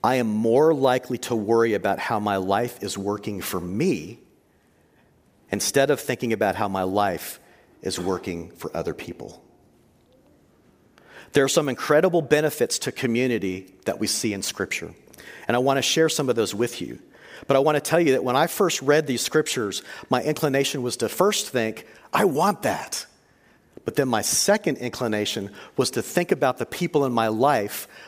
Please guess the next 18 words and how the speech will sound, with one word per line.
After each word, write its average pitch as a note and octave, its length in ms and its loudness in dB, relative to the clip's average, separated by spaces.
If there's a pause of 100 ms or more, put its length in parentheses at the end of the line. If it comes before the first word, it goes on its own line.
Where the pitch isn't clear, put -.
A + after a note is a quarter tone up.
that B2 180 -2
weren't A#2+ 380 -2
giving C3+ 320 0
me G#2 100 0
those F#2+ 300 0
things F2+ 540 -4 (120)
and A#2 140 -4
how A#2+ 180 0
they B2+ 140 2
were A#2+ 140 0
letting G#2 280 0
me F#2+ 140 -4
down. F#2 400 -4 (1160)
Because A#2+ 220 -2
it - 120 -4
couldn't E3+ 260 0
be A#2 140 2
me. G#2 440 -4